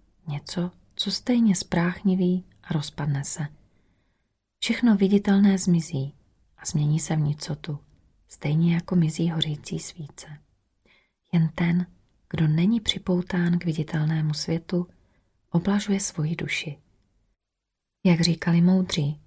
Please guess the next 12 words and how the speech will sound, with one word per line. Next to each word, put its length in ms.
„Spas 380
svoji 340
duši, 400
protože 520
lovec 420
nespí. 580
Chraň 420
každou 460
hodinu 460
a 100
každou 420
minutu, 540